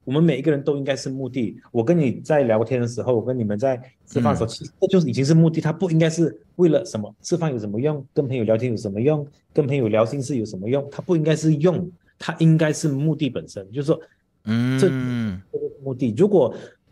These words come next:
Speaker 1: 跟你聊天、跟你们谈事情是为了某个目的，那么现在我们在做只是一个手段，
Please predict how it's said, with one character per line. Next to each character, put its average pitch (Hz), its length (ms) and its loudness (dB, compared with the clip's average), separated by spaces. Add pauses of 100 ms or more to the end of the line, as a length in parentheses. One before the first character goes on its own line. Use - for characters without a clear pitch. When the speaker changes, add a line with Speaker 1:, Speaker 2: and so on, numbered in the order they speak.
Speaker 1:
跟 208 180 2
你 165 100 4
聊 113 200 2
天、 131 480 -4
跟 160 140 2
你 131 80 -2
们 110 160 -2
谈 107 200 -8
事 120 140 -10
情 101 220 -12
是 151 160 -6
为 143 120 2
了 117 300 0 (160)
某 107 180 -2
个 135 120 -2
目 127 180 -4
的， 120 240 -6 (240)
那 147 140 0
么 143 120 0 (120)
现 165 160 2
在 156 100 4
我 117 60 4
们 104 120 -4
在 127 120 2
做 131 120 0
只 107 160 -12
是 107 100 -2
一 120 40 4
个 127 80 0
手 95 220 -2
段， 113 240 -2